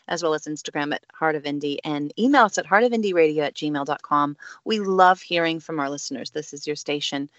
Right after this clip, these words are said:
And so don't be shy about, uh, tuning in and letting us know what you think. It means a lot. Good night, everyone. God bless and have a beautiful evening.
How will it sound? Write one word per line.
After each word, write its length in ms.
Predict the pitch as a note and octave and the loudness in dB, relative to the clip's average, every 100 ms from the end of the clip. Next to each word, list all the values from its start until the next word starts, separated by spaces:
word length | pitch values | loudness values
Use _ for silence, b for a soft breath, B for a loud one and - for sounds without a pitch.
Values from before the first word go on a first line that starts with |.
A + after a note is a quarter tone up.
| b b b | b b b
And 160 | D#3+ D#3 | -8 -2
so 100 | D#3+ | -2
don't 180 | E3 D#3 | -2 -4
be 100 | E3 | -4
shy 560 | - D#3+ D3+ C#3+ C#3+ - _ _ _ | 0 2 4 2 0 -6 _ _ _
about, 340 | F3+ D#3 D#3+ D3+ - | -8 -2 -2 -4 -2
uh, 300 | - D3+ D3+ - - | 0 2 0 -6 -12
tuning 320 | - G#3 F#3+ | -4 -2 0
in 160 | F3+ E3+ | -2 -2
and 100 | E3 | 0
letting 260 | D#3+ D#3+ D#3+ | 0 0 -4
us 140 | - | -6
know 140 | E3 | -6
what 160 | D#3+ - | -8 -10
you 80 | C#3 | -14
think. 420 | _ D3 D3 - _ _ - | _ -10 -10 -18 _ _ -10
It 80 | F3 | -4
means 260 | E3 D#3+ | -2 -2
a 60 | D3+ | 0
lot. 440 | D3+ D3 C#3+ - b b b b | 4 4 2 -4 b b b b
Good 120 | - G#3+ | 0 6
night, 180 | A3 | 8
everyone. 400 | A#3+ A3+ A#3+ A#3 | 8 6 4 4
God 200 | A3 G#3 | 4 2
bless 320 | F#3+ G3 F#3+ E3+ | 4 4 4 -12
and 120 | F3 | -8
have 140 | E3+ | -8
a 60 | E3+ | -6
beautiful 420 | F3+ F#3+ F#3+ F#3 | -4 -6 -6 -4
evening. 420 | F#3 F3 F3 F3 | -4 -4 -8 -8